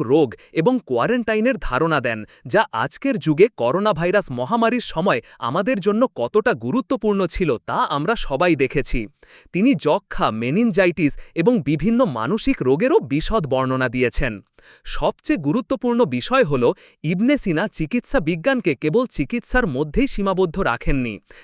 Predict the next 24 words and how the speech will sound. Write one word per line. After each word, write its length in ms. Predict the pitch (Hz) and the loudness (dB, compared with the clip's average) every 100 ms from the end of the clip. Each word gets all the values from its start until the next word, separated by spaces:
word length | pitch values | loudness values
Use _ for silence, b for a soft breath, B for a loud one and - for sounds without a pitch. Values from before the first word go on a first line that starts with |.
| - | -6
তিনি 180 | 160 262 | -2 0
স্বাস্থ্যকর 640 | - 120 135 - 220 220 202 | -2 -4 -6 -4 -2 2 0
জীবনযাপন, 680 | 131 127 175 170 156 165 147 143 B _ | 0 -2 0 2 0 0 -2 -2 B _
পুষ্টি 420 | 185 240 - 190 | -4 -4 -2 -4
এবং 260 | - 147 247 | -2 0 0
শরীরচর্চার 760 | - - 139 277 - 226 - 220 | 2 2 2 2 2 0 2 0
গুরুত্ব 340 | 123 139 254 208 | 0 -2 -2 -2
তুলে 220 | 151 139 127 | 0 2 2
ধরেছিলেন। 520 | 135 123 - 127 107 - b b b - | 2 2 2 2 0 -10 b b b -8
তার 220 | 123 240 | -4 -2
মতে, 320 | 190 127 165 127 b b | -2 0 2 0 b b
সুস্থ 380 | - - 233 - | -8 -4 -4 -2
থাকার 440 | 294 - 135 233 247 | -4 -2 -4 0 0
জন্য 240 | 208 175 127 | 0 0 -2
শুধু 260 | - 175 254 | -2 0 2
রোগের 340 | 139 127 214 - | 2 2 2 0
চিকিৎসা 480 | - - 254 - 208 | -4 -2 -2 2 2
নয়, 220 | 147 110 b - | 2 -4 b -6
বরং 260 | 120 127 247 | 2 4 2
প্রতিরোধক 640 | 226 127 123 233 208 202 254 | 0 -2 -2 2 2 2 0
ব্যবস্থাও 520 | 143 120 233 - 190 127 113 | 0 0 0 2 2 2 -2
অপরিহার্য। 640 | 120 247 240 156 131 120 104 - _ b b - | -4 -2 0 2 0 -2 -4 -6 _ b b -2
এই 200 | 147 277 | 2 2
দর্শন 460 | 196 135 220 - | 2 2 0 0